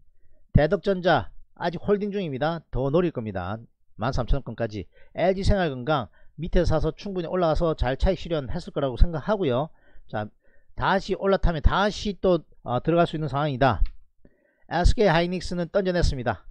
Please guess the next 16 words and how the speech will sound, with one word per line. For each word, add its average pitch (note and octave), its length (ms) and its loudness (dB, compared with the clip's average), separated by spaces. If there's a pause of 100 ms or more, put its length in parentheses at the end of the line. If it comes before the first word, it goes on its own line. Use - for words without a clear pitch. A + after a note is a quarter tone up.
(540)
플러스권 D3+ 600 -2 (320)
여기, E3 520 0 (420)
어, G#2+ 400 0 (200)
육만 E3 420 -2 (220)
오천 F3+ 280 4
원권 F3 200 0
정도, C3 460 0
육만 D#3+ 240 -4
육천 F3+ 200 0
원권 D3 260 -4
정도 C3+ 220 -4
들어가서 C#3 340 0
삼 D#3 200 -2
프로 G#3+ 260 2
정도 E3+ 200 -4
올라갔었어요. E3+ 840 2